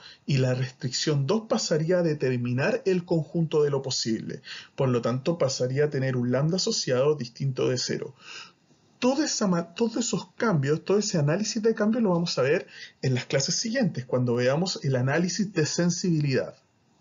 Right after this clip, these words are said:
En esta lámina ustedes pueden ver todo el análisis que se hace con las cu-, con las curvas de nivel de mi función objetivo. Eh, esto ustedes lo pueden reproducir en Desmos si quieren para ver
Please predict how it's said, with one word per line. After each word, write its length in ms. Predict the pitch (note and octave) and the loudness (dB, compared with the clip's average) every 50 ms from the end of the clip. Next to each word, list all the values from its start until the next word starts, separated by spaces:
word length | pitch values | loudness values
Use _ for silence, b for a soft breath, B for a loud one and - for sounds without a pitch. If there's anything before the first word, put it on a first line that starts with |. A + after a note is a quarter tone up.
| _ _ _ _ _ _ _ _ _ _ _ _ _ _ _ - - - - - - E3+ E3+ - - B B B B B B B B B B B B B B B B B B | _ _ _ _ _ _ _ _ _ _ _ _ _ _ _ -20 -20 -20 -20 -20 -18 -16 -16 -12 -8 B B B B B B B B B B B B B B B B B B
En 120 | - E3 F#3 | 12 12 12
esta 220 | G3+ G#3 - C4 | 12 12 12 12
lámina 340 | B3 A#3+ A#3+ A#3+ B3 B3 B3+ | 12 12 12 10 10 8 6
ustedes 380 | A3+ A3 - A#3 A3+ A3+ A3 | 4 2 4 4 4 4 2
pueden 300 | - - G#3+ G#3 G3+ G3 | 0 -2 0 2 2 2
ver 180 | F3+ G3+ G#3 G#3 | 2 2 0 0
todo 280 | - - G3+ G#3 A#3 B3+ | 0 2 2 4 4 4
el 60 | A#3+ | 2
análisis 440 | A3+ G#3+ G#3+ A3 A3 - - G#3+ - | 2 2 2 2 0 0 -2 -4 -4
que 140 | - G#3 | -2 -2
se 200 | - - - D3+ | -2 0 0 2
hace 380 | D3 D3+ F3+ G#3 - - B3+ A3 | 2 2 0 0 -2 -4 -4 -2
con 200 | - G3+ F#3 E3 | 0 2 4 4
las 140 | D#3+ D3 D3 | 2 0 -2
cu-, 400 | D3+ - _ - F#3+ G3+ G3+ - | -6 -10 _ -2 -2 -2 0 0
con 160 | - D#3+ D3+ | 2 2 4
las 140 | D3+ C#3 - | 2 2 -2
curvas 420 | - - F3 F#3 F#3 A3+ G#3+ F3+ | -2 0 0 2 2 2 0 2
de 140 | F3+ F3 D#3+ | 2 2 2
nivel 580 | D3 C3+ B2+ A#2+ A#2+ C#3 F3+ A#3 C#4 C#4+ A3+ F#3 | 2 2 2 2 2 2 2 0 0 -2 -2 0
de 120 | A#3 A3+ | 2 2
mi 340 | G3 F#3 F#3+ G#3 A#3+ B3 - - | 4 4 4 2 0 0 -2 -2
función 440 | - F#3 E3+ D#3 - - E3 E3 | 0 2 2 2 2 0 0 0
objetivo. 640 | E3+ E3+ - - G#3 G3+ C#4+ C#4+ C4+ D3+ B2 - - _ _ B B B B B B B B B B B | 0 -2 -4 -4 -4 -2 -2 0 0 0 -2 -4 -8 _ _ B B B B B B B B B B B
Eh, 320 | - F3 C#3 C3 C3 - - - - - | -4 0 0 0 0 -2 -6 -6 -2 -2
esto 220 | F3 - - G#3 | -2 0 -2 -4
ustedes 260 | - - - F3+ F#3 | -2 0 0 2 2
lo 140 | F3 E3+ D#3+ | 2 2 2
pueden 200 | E3 E3 E3 D#3+ | 2 2 2 2
reproducir 540 | D#3+ D#3+ - D3 C#3+ C3+ B2+ - - D3+ C#3+ | 2 0 0 0 0 0 -2 -2 -2 -2 0
en 180 | B2+ B2 A#2+ | 0 0 0
Desmos 440 | A#2 D#3+ G3 G#3 - A#3 A#3+ A3+ - | 0 0 0 0 0 0 0 0 -2
si 100 | - A3+ | -4 -2
quieren 400 | - D#3 C3 C#3 F3 A3+ B3+ - _ | 0 0 2 2 2 0 -2 -4 _
para 220 | - D#3 D3 C#3 C3+ | 0 0 2 2 2
ver 360 | C3+ C#3+ D3 E3+ F#3 A3 | 2 2 2 2 0 -2